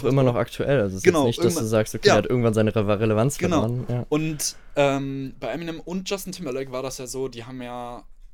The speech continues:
Speaker 1: Justin Timberlake hat vor drei, vier Jahren oder so ein Album gedroppt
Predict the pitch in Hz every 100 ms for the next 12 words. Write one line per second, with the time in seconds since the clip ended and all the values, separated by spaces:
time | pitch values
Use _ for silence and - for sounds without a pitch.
0 | - - 120 120 110 - 104 113 110 95
1 | 104 107 117 117 113 135 131 123 110 113
2 | 135 143 147 160 170